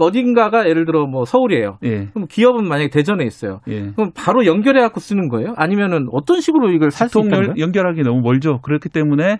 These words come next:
Speaker 1: 예.
Speaker 2: 어, 전체 전력망이라 가정하고 이 발전소가 백 킬로와트 시 정도를 납품을 하면 재생에너지로
Speaker 1: 예.
Speaker 2: 그 예를 들어서 어떤 기업이 나는 백 킬로와트 시만큼 전,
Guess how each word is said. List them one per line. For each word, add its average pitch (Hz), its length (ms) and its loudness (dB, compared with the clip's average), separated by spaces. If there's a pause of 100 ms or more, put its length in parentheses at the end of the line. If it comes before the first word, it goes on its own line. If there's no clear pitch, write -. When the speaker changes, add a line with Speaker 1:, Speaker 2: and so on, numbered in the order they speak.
(100)
Speaker 1:
예. 117 300 0
Speaker 2:
어, 123 100 0
전체 208 280 2
전력망이라 156 640 2
가정하고 131 800 -2
이 143 400 -2 (280)
발전소가 196 720 0 (440)
백 151 200 0 (400)
킬로와트 202 420 0
시 185 100 -10
정도를 151 760 2 (120)
납품을 170 360 -2
하면 143 260 2
재생에너지로 123 600 2
Speaker 1:
예. 143 220 2 (560)
Speaker 2:
그 127 320 -4
예를 147 140 2
들어서 139 420 -2
어떤 135 240 -2
기업이 156 520 -2 (360)
나는 151 200 0
백 147 140 -2
킬로와트 180 420 0
시만큼 156 400 -2
전, 139 380 0